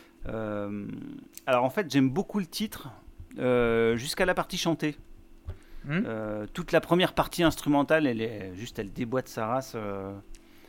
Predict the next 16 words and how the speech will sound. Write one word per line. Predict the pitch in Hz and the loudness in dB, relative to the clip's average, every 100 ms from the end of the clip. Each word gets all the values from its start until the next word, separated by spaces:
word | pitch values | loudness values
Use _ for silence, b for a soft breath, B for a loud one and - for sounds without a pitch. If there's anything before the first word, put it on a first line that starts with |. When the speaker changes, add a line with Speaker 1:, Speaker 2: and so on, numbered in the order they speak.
| b b b - | b b b -14
Speaker 1:
enfin, | - 104 | -6 -6
c'est, | - 107 104 98 | -2 -2 0 -4
c'est | - | -6
juste | 101 110 | -8 -4
merveilleux. | 127 113 123 131 185 185 | -2 2 2 4 2 0
Bah, | 110 | 0
alors, | 113 107 - | 2 0 0
en | |
fait, | - 202 | 0 0
jusqu'à | 180 - 180 | 0 0 0
cette | 190 | 0
partie-là, | - - 170 170 | -2 -2 2 2
je | 135 | 4
lui | |
mettrais | 131 - 127 | 2 2 -4
dix. | 135 196 - | -4 -10 -12